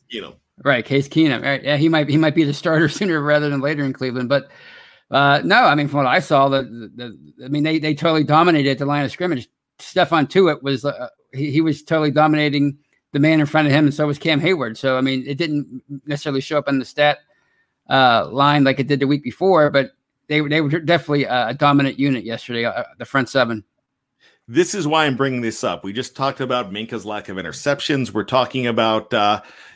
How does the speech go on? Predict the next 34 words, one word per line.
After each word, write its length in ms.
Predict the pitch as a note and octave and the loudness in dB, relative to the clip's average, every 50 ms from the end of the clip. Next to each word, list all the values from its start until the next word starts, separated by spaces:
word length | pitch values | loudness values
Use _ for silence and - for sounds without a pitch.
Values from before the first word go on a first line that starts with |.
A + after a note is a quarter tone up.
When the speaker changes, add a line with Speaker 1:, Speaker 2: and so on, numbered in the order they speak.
| - | -6
Speaker 1:
you 120 | - A2+ G#2+ | -2 0 0
know, 140 | G2+ G2+ | 0 -2
different 380 | A2 A2+ C3 C3+ - C#3 C3+ A#2 | -2 -2 -2 -2 0 0 -4 -4
stats 420 | - - - A#2 A#2 B2 A#2+ - | -4 -2 -2 0 0 0 -2 -2
on 180 | - A2+ - - | -2 -2 -2 -2
defense. 800 | F#3 B2 B2+ - - C3+ C3 C3 - - - - - - - - - _ _ - | -4 -4 -4 -2 -2 -2 -2 -2 -4 -6 -8 -8 -10 -12 -14 -16 -20 _ _ -20
It's 160 | - A2 - | -14 -6 -2
not 120 | D#3 F#3 F#3+ | 0 2 2
a 60 | D3+ | 2
disappointment 640 | C3 B2+ - - G2 - A#2 G#2+ F#2+ E2+ D#2 D2+ F#2 | 2 0 0 -2 -4 -4 -4 -4 -4 -4 -8 -10 -8
when 120 | A2+ A2 | -6 -6
the 60 | G2+ F2+ | -6 -6
Steelers 360 | - - C3+ A#2+ A#2 A2 A#2+ | -4 -2 0 0 0 0 0
only 160 | A#2 A#2 A#2 | -2 -2 -2
have 180 | G2+ A#2 G#2+ - | -4 -4 -8 -8
four 280 | - - A2 A2+ G#2 | -8 -4 -2 -2 -2
sacks. 480 | - - A#2+ G2 F#2 - - - - - _ - _ _ - - _ - | -2 0 0 0 0 0 -4 -8 -14 -14 _ -20 _ _ -20 -18 _ 2
They 140 | C3+ C3+ C3 | 4 4 4
are 80 | A#2+ | 4
still 500 | - - - - D#3 E3 E3 E3 D#3 - - - | 2 -2 -2 0 4 6 6 4 4 2 -6 -2
averaging 840 | C#3+ C#3+ D3+ D#3 C3 C3 C3 B2 G2 A2+ A2 G#2 G#2 G#2 G#2+ A2 _ _ _ _ _ _ _ _ _ _ _ _ _ _ - | 0 2 2 2 2 0 -2 -2 -2 -4 -4 -4 -4 -8 -12 -14 _ _ _ _ _ _ _ _ _ _ _ _ _ _ -20
tw-, 400 | - - - - - - - - | -20 -18 -14 -12 -12 -10 -6 -2
um, 420 | C3 C3 B2+ A#2+ A#2+ A#2 A#2 A2+ - - _ _ _ _ | 0 2 2 2 2 0 -2 -6 -8 -12 _ _ _ _
close 380 | - - - C3+ E3+ F3+ - - | -12 -4 0 2 2 2 0 -2
to 100 | D#3 - | -4 -4
five 380 | - - C3 A#2 A2 A2 F#2+ | -2 -2 0 0 0 -2 -2
a 80 | G#2 G2+ | -6 -6
game, 420 | G#2 G#2 G2 G2 G2 B2+ D3+ D#3+ - _ _ _ _ _ _ _ _ _ - | -6 -6 -6 -6 -8 -8 -10 -10 -14 _ _ _ _ _ _ _ _ _ -8
and 440 | C#3 C3 B2+ B2+ C#3 - - A#2+ | -4 -2 0 0 -2 -2 -6 -6
four 180 | - - D3+ D3+ | 0 2 2 2
point 240 | D3 - E3 E3 - - | 2 0 -4 -4 -2 -2
eight 200 | C3 C#3 D3 C#3+ | 0 0 0 0
they're 160 | C#3 A#2+ - | -2 -4 -2
averaging. 640 | - A2+ A2 G#2 A2 A2+ G2 A#2 B2 C#3 C#3+ C#3+ C#3 | -2 -2 -2 -2 -2 -4 -4 -4 -4 -4 -4 -6 -6